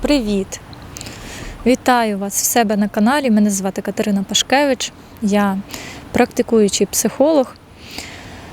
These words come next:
Підписуйтесь на канал, ставте вподобайки або не вподобайки. Пишіть коментарі. І це буде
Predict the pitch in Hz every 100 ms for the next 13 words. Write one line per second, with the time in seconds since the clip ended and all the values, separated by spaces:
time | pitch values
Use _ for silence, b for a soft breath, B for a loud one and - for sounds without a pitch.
0 | B B B - - - - 294 - 247
1 | 240 254 233 233 262 285 - 233 220 233
2 | 233 208 202 277 294 247 214 208 233 269
3 | 285 220 220 226 220 226 214 202 B B
4 | B B B B - - - - 262 -
5 | 254 - 226 220 208 233 302 349 - B
6 | B B B B B B B B B B
7 | - - 233 262 269 262 254 247 - -
8 | - - - - - - 269 233 233 220